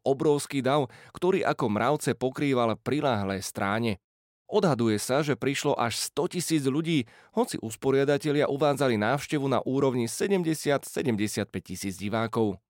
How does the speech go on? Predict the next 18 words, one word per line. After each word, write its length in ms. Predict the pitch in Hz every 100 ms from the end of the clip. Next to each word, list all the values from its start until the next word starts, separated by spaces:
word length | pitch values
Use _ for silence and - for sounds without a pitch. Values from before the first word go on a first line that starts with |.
| _ _ _ _ 110
Na 160 | 135
začiatku 480 | 175 180 143 - 131
dvadsiateho 480 | 110 113 147 151 143
prvého 400 | - 123 139 131
kola 320 | 113 120 127 123
však 160 | - 123
prišla 400 | 120 120 120 110
pohroma 560 | 120 117 120 110 98
pre 160 | - 101
domácich, 640 | 90 101 101 98 - 90 -
keď 160 | 98 95
v 60 |
Lotuse 480 | 110 135 151 - 120
Jochena 480 | 113 117 131 120 101
Rinda 320 | 107 110 110
zlyhal 560 | 92 113 143 147 131 113
motor 320 | 107 110 101
Cosworth. 640 | - 104 - 113 107 -